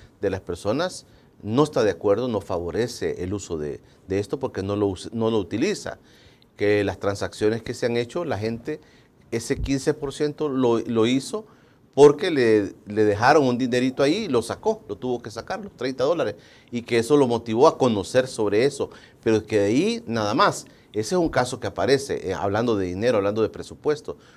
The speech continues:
Otro, hoy se dice, hay una contratación de los servicios, no es una alianza, es una contratación de servicios entre el gobierno de El Salvador y Google, ¿verdad?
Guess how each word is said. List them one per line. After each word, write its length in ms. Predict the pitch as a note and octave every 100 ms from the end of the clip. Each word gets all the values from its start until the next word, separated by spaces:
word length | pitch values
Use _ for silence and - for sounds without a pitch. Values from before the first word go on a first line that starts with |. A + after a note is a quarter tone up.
| _ -
Otro, 440 | A#2+ B2+ A#3 A#3
hoy 200 | B2+ C3
se 140 | - C#3
dice, 340 | C#3 C#3 E3+ -
hay 120 | B2+
una 180 | B2 C3
contratación 680 | C3 C3 B2 A2+ - B2
de 80 | C3
los 140 | C3 -
servicios, 760 | B2 A#2 F#3 D#3 - C#3 - _ _ _ -
no 180 | G#2 D3
es 60 |
una 100 | G3
alianza, 480 | G#2+ A2 D3+ F3 -
es 60 | F2+
una 240 | C#3 D3
contratación 580 | A#2+ A2 G2+ F2+ F2 A2+
de 60 | B2
servicios 460 | D3+ D3+ A#2+ F#2+ - - -
entre 220 | G#2+ G#2+
el 80 | G#2
gobierno 420 | G2+ G2 G#2+ A#2
de 40 | C#3
El 60 |
Salvador 480 | C#3+ C#3+ C#3 D3 E3
y 100 | B2+
Google, 520 | G#2+ D3 G3 A#2+ E2+ - - _ _ _ -
¿verdad? 380 | F2 F2 G2+